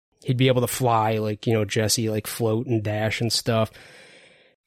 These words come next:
So I think Baron Mordo, which is, like, one of his arch nemesis, he would kinda be following him, like, throughout, you know, he'd, he'd run into him, like, every so often on the, in these different dimensions, and he's trying to, like, stop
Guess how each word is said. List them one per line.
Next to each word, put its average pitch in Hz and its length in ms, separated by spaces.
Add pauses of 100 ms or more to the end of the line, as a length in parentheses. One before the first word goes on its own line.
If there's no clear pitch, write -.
So 151 400
I 127 80
think 160 260
Baron 127 360
Mordo, 117 440
which 113 200
is, 117 100
like, 117 160
one 123 140
of 117 80
his 117 240
arch 117 480 (640)
nemesis, 120 720 (420)
he 139 160
would 160 160
kinda 160 220
be 131 120
following 135 680
him, 143 240
like, 131 240
throughout, 120 580
you 131 100
know, 123 140
he'd, 123 240
he'd 123 300
run 117 180
into 120 320
him, 120 100
like, 110 200
every 110 160
so 113 240
often 110 640 (200)
on 113 120
the, 120 120
in 113 100
these 110 200
different 110 300
dimensions, 107 640 (220)
and - 140
he's 131 120
trying 139 200
to, 127 60
like, 110 220
stop 113 500